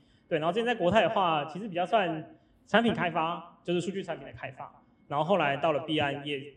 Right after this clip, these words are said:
前期也是做数据产品服务的开发，然后到后来是专攻使用者行为分析这样子。怎么让存入的这些韭菜可以花更多的钱去加入我们？然后要怎么让那个流程去做转换的更顺利？然后 conversion rate 可以更高这样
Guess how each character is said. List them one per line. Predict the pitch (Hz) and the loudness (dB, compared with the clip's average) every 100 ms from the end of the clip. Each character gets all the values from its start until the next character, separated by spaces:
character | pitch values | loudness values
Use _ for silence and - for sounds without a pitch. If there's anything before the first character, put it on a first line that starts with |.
| _ | _
前 | - 247 | 2 4
期 | 269 | 4
也 | 247 | 2
是 | 151 190 | 2 0
做 | 214 185 | 2 2
数 | 185 226 | 0 -4
据 | 214 | -4
产 | 180 | -4
品 | 180 | -4
服 | 135 156 | -4 -2
务 | |
的 | 165 | 0
开 | - 131 | -2 -6
发， | 127 123 127 - _ | -10 -12 -14 -20 _
然 | - | -8
后 | 147 | 0
到 | 175 | 2
后 | 165 190 | 6 6
来 | 147 131 | 6 2
是 | 135 170 156 | -2 -4 -2
专 | - 156 | -2 0
攻 | 156 151 151 | 2 0 0
使 | 147 | -6
用 | 147 | -6
者 | 156 139 | -4 -6
行 | - 131 | -8 -14
为 | |
分 | 131 143 | -12 -14
析 | 139 - - | -16 -20 -18
这 | |
样 | 156 - | -20 -20
子。 | - _ - | -20 _ -10
怎 | 160 | -2
么 | 156 | 2
让 | 185 202 190 175 165 165 - _ | 4 4 0 -4 -8 -10 -18 _
存 | - 170 | -6 -4
入 | 214 214 | 0 2
的 | |
这 | 165 190 | 2 4
些 | 202 | 4
韭 | 165 | 2
菜 | 127 208 165 180 | 6 8 8 6
可 | 180 | 4
以 | |
花 | 165 175 | 6 4
更 | 196 | 2
多 | 190 | 2
的 | 190 | 0
钱 | - 127 127 | -2 -6 -4
去 | 175 | 2
加 | 165 | 6
入 | 156 | 6
我 | 156 131 | 2 -6
们？ | - - _ | -12 -20 _
然 | 156 | -6
后 | 143 165 | -2 4
要 | 180 | 4
怎 | 156 | 2
么 | 143 | -2
让 | 165 165 | -4 -4
那 | 175 | -4
个 | |
流 | 147 143 | -2 -2
程 | 151 143 135 | -2 -8 -10
去 | 135 165 | -12 -6
做 | 165 | -4
转 | 160 135 | -2 -4
换 | 165 | -6
的 | 151 | -4
更 | 175 160 | -2 0
顺 | - 160 | 0 2
利？ | 160 - - | 0 -4 -10
然 | - 139 | -8 -6
后 | 147 | -4
conversion | 139 143 143 156 170 | -6 -6 -6 -6 -2
rate | 160 139 | -4 -4
可 | |
以 | 143 | -6
更 | 147 | -8
高 | 139 131 131 | -8 -10 -12
这 | |
样 | - | -18